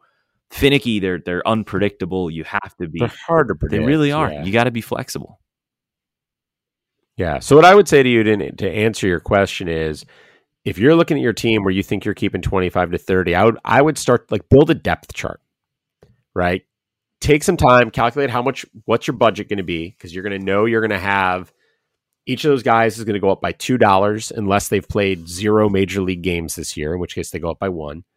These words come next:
Speaker 2: Add that up. Assume you're gonna get something like twenty-five dollars of arbitration hitting you.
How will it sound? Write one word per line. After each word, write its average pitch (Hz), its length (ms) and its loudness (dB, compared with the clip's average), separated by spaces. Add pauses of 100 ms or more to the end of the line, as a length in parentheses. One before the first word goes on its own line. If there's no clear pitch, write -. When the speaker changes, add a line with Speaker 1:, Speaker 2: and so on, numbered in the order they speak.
(680)
Speaker 2:
Add 104 260 4
that 127 140 8
up. 110 280 6 (240)
Assume 123 520 2
you're 123 140 4
gonna 113 140 2
get 104 340 2 (240)
something 104 340 -4
like 98 160 -4
twenty-five 104 580 2
dollars 95 360 2
of 92 80 -6
arbitration 92 720 -2
hitting 104 300 -2
you. 120 240 -6